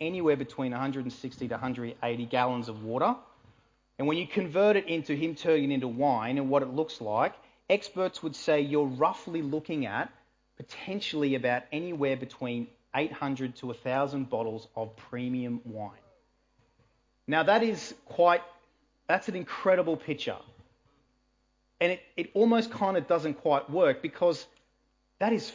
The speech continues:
far in excess of the wine required for a week-long Jewish wedding. In fact, it's an exorbitant, it's an extravagant amount of wine that he has produced.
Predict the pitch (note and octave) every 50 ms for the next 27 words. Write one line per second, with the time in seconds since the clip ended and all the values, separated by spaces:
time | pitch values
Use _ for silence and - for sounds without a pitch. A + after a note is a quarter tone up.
0 | - - - - - F#3 F#3+ G3+ G3 G3 G3+ G3 F#3 F3 F3 E3+ D3 - - -
1 | F#3+ E3+ D3 - - D#3 C3 B2 C#3+ C3+ B2+ C#3+ D3+ D#3+ D#3+ D#3+ D#3 B2 B2+ -
2 | - - D#3 D3+ D3+ C#3+ B2 A#2 A#2+ C3 D3 - - - _ _ - D3 C#3 C3
3 | B2 D3 D3+ D3 D3 C#3+ C#3 C#3 C#3 B2+ A#2 C3 C3 B2+ B2 - C3 B2+ A#2+ G#2+
4 | G2+ F2+ - _ _ _ _ _ _ _ _ _ _ _ _ _ _ - D3+ -
5 | F#3 E3 - - - F3 - - F3+ E3+ E3 C#3+ B2+ A#2+ A#2+ B2 E3 F3 G3 G#3
6 | - - C#3+ A#2 - - - D3+ - F#3 E3+ D#3+ C#3 - - - - - - C#3
7 | D3 D3+ E3+ F3+ G3+ F#3+ E3 D3+ C#3+ D3 - - D3 D3 D#3+ F3+ F#3+ E3+ E3 -
8 | - - - E3 D#3 C#3 C#3 D#3+ F3 F3 E3 D#3 C#3+ C3 D3+ D3 D#3+ E3+ E3 D#3+
9 | D3+ C#3+ - - - D3+ C#3 A#2+ C#3+ D3 C3+ A2 - - - -